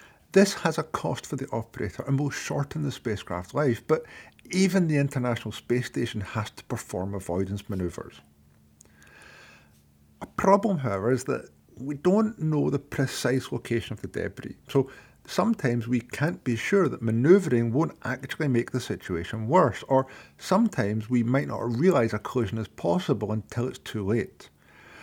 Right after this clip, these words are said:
For the space station, this means the crew will shelter in place by moving to inside one of the docked Soyuz vehicles so they can make a quick escape, if needed.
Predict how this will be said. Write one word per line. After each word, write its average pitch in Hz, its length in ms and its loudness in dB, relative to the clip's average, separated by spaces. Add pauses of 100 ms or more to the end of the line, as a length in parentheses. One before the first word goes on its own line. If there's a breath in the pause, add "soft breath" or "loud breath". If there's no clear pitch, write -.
(200 loud breath)
For 139 160 -2
the 120 100 -4
space - 380 2
station, 123 440 -2
this 175 240 2
means 160 200 -2
the 139 100 0
crew 135 340 2
will 123 320 0
shelter 139 520 -2
in 120 200 -6
place 110 440 -6
by 101 200 2 (260 loud breath)
moving 156 520 2
to - 240 -6
inside 135 440 2
one 123 140 -2
of 120 100 -4
the 113 80 -2
docked 123 440 -2
Soyuz 131 560 2
vehicles 135 540 -4 (160 loud breath)
so - 140 -4
they 147 120 0
can 143 200 0
make 135 180 -2
a 113 60 -2
quick - 360 -8
escape, - 400 -2 (300)
if - 200 -10
needed. 101 380 -6